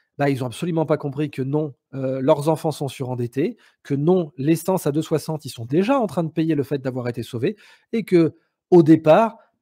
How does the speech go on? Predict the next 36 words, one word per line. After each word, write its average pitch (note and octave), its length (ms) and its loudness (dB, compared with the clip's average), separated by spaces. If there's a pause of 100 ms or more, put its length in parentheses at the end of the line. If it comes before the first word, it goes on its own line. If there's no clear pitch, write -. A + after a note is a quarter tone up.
(140)
être D#3+ 260 4
sauvé, F3 500 2 (300)
euh, C3+ 140 0
oui, F3+ 340 0 (240)
mais C#3 240 0
les C#3+ 120 0
confinements D3+ 400 -4
servaient C3 280 -4
absolument B2+ 440 -4
à A#2+ 80 -2
rien. G#2+ 220 -8 (300)
Et C#3+ 60 -4
de B2 60 -6
toute D#3+ 140 0
façon, F3 360 -2
si - 140 -8
on C#3+ 100 -2
avait C#3 160 0
simplement A3 680 -2 (200)
gardé E3 420 2
les D3+ 100 2
dix-sept F#3 420 -6
mille E3+ 280 -4
lits F#3 240 -4 (180)
que D#3+ 80 -2
Macron C#3+ 320 0
a C#3+ 60 2
fermés, C3+ 460 -4 (200)
les D3 80 -2
lits D#3 120 -2
de D3+ 80 -2
réa D3+ 160 4
n'auraient B2+ 180 -2
pas B2+ 160 -2
été C#3+ 160 -4
saturés. - 380 -10